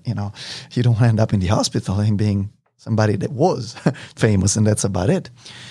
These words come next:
So that's, uh, that's a big thing. And, and in tennis, in the last ten years, I would say,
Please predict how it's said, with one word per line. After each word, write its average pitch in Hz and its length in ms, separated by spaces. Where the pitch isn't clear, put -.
So 117 260
that's, 123 380
uh, 127 180
that's 120 300
a 113 40
big 101 240
thing. 98 340
And, 95 200
and 107 160
in 101 120
tennis, 120 400
in 113 80
the 104 100
last 101 300
ten 123 180
years, 117 320
I 170 40
would 160 140
say, 180 360